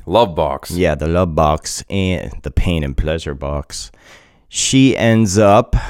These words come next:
Speaker 2: uh, getting her brother caught up in it, and he disappears, and her and her friends go searching through the depths of hell and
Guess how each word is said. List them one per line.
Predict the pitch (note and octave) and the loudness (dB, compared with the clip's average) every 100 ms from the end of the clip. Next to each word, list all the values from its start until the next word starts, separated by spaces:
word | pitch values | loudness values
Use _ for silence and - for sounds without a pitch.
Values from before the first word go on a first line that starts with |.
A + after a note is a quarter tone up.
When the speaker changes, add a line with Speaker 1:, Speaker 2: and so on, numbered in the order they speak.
| - - - - | -14 -20 -10 -2
Speaker 2:
uh, | F#2+ F#2 F2 F2 | 2 2 2 0
getting | E2+ G2 F#2 | 0 0 0
her | G2 | -2
brother | F2 G#2+ C#3 | 0 2 2
caught | - F#2+ E2+ | 2 2 4
up | E2+ - | 2 0
in | F2+ | -2
it, | A2+ | -2
and | F2+ E2 | -4 -4
he | G2 | -2
disappears, | F#2+ G2 F#2 F#2+ A2+ C#3+ | -2 -2 -2 -4 -2 -2
and | C#3 G2 F2+ - - _ _ _ _ | -2 -4 -4 -10 -18 _ _ _ _
her | F#2 G2 | 0 4
and | G2 | 4
her | |
friends | F2+ G#2 A2+ G#2+ | 2 2 2 0
go | G2 F#2 F2+ E2 - _ _ _ _ _ _ _ | 2 2 2 -2 -12 _ _ _ _ _ _ _
searching | - A#2+ A#2 A#2 G#2 | -2 0 0 -2 -2
through | G#2 | -2
the | G2 | 0
depths | F#2+ G#2+ - A2+ | 4 2 2 0
of | F#2+ F2 | 0 0
hell | - A#2 A2 G2+ G#2 G2+ - | 0 2 4 2 0 -6 -2
and | G2+ G2+ F#2+ F2+ | 0 2 2 0